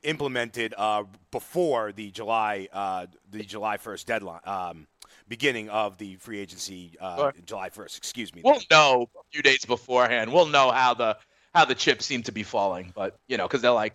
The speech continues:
Speaker 2: yeah, we'll, we'll, we'll have a sense of it. Let's just say that.
Speaker 1: All right, controversy last night in the N H L playoffs. Game three of the Western Conference Final from Saint Louis between the Blues and the San, San Jose Sharks involving a hand pass. Just over five minutes into overtime,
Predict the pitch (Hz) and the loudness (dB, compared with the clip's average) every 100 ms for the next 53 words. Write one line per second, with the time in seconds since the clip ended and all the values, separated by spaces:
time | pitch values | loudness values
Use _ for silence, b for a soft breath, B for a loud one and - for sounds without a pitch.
0 | _ - - _ _ 214 185 160 170 160 | _ -12 -12 _ _ 0 0 4 4 4
1 | 160 127 - 120 101 80 - - 90 - | 2 2 -2 -8 -10 -16 -16 -16 -16 -16
2 | 90 - 85 82 _ _ - 110 123 127 | -16 -16 -18 -20 _ _ -8 0 2 2
3 | - 214 180 202 220 208 196 202 - 202 | 2 2 2 0 0 0 0 0 0 0
4 | 208 160 196 156 147 190 185 175 185 - | -2 -4 -6 -2 0 0 0 0 -2 -2
5 | 151 170 165 - 151 151 156 147 151 143 | 0 0 0 -2 -6 -4 -6 -4 -6 -6
6 | 147 147 139 - 151 160 147 202 233 - | -4 -4 -6 -8 -6 -6 -6 -4 -4 -4
7 | 170 151 160 - 127 147 117 117 139 127 | -4 -4 -6 -6 -12 -12 -12 -10 -8 -8
8 | 123 107 143 127 131 135 b b - 143 | -10 -10 -8 -8 -10 -14 b b -2 0
9 | 135 127 127 - 185 175 - 117 120 147 | -2 -2 -4 0 0 0 -4 -4 0 0
10 | 156 151 b - 85 - 147 147 131 107 | 0 -6 b -18 -10 0 0 0 -2 -4
11 | 90 b b 190 170 180 147 185 175 170 | -6 b b -2 0 -2 0 0 0 -2
12 | 160 175 160 160 165 156 170 165 | -4 -6 -4 -2 -2 -2 -2 -2